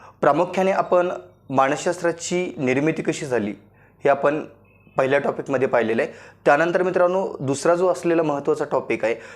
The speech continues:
आणि प्रामुख्याने मानसशास्त्रामध्ये अनेक जे काही दिलेले सिद्धांत आहेत,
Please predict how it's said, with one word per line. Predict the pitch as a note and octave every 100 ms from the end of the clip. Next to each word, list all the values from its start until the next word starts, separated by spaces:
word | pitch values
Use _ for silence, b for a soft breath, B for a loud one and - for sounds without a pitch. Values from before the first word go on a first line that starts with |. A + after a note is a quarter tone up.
| B -
आणि | B2
प्रामुख्याने | - C#3 E3 E3 F3+
मानसशास्त्रामध्ये | F#3+ C#3 C#3+ E3 D#3+ E3+ E3 D#3+ D#3+ C#3+
अनेक | C#3 D3
जे | D3
काही | D#3+
दिलेले | C#3 C#3 C#3+
सिद्धांत | C#3+ C3 A2+ A#2 A2
आहेत, | G2+